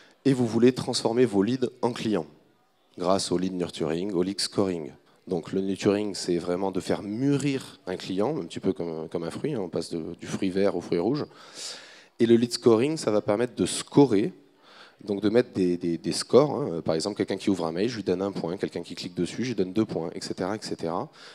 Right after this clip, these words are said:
pour pouvoir arriver rapidement à qualifier quels sont les prospects chauds que je vais pouvoir envoyer à mon service commercial pour de la prospection. Vous souhaitez aujourd'hui améliorer vos emails marketing.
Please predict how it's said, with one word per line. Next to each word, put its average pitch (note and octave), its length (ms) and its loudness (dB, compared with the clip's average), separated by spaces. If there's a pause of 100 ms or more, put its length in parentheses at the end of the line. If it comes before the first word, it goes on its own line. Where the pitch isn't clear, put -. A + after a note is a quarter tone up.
(180)
pour A2 160 0
pouvoir A#2 400 0
arriver B2+ 460 2
rapidement G#2+ 540 -2
à C3 60 -6
qualifier G2+ 440 -2
quels A#2+ 180 -4
sont - 160 -4
les G2+ 80 0
prospects F2+ 400 -4
chauds C3+ 320 2 (260)
que - 80 -6
je F#2+ 100 -2
vais G2 80 0
pouvoir G2+ 240 2
envoyer G2+ 280 2
à G#2 60 2
mon E2 100 -6
service G#2+ 320 -2
commercial G#2 520 -6 (380)
pour A#2+ 120 0
de B2 40 -2
la A2+ 60 2
prospection. - 440 -8 (2500)
Vous A#2 100 2
souhaitez B2+ 280 8
aujourd'hui C3+ 520 6
améliorer B2 420 6
vos A2+ 140 2
emails A#2 400 2
marketing. A2+ 600 -2